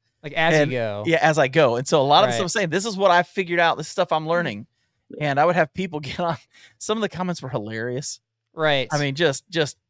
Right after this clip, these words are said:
Speaker 2: over the top angry. And
Speaker 1: Yeah.
Speaker 2: I, and, and I would just be like,
Speaker 1: <laughs> "Thank you."
Speaker 2: "All right, man, great, thanks.
Speaker 1: Yeah.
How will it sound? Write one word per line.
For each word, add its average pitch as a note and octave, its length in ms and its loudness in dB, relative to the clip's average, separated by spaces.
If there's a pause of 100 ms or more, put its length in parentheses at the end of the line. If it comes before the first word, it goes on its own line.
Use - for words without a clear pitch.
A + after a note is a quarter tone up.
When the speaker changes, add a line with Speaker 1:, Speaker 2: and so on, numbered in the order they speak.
(160)
Speaker 2:
over F#3 260 0
the A#2 80 -10
top E3+ 340 -4 (120)
angry. C3 520 -8 (560)
And D3+ 140 0
Speaker 1:
Yeah. D3 160 2
Speaker 2:
I, C#3 40 0
and, C#3+ 260 0
and D#3 160 2
I D#3+ 80 6
would E3+ 120 2
just D#3+ 160 -6
be E3+ 100 2
like, C#3 240 2
Speaker 1:
<laughs> - 920 -20
"Thank D#3+ 180 -4
you." B2 180 -6 (200)
Speaker 2:
"All D3+ 100 0
right, D4 180 0
man, A3+ 280 2
great, A#3+ 400 2
thanks. B3+ 320 0
Speaker 1:
Yeah. A#2+ 140 -2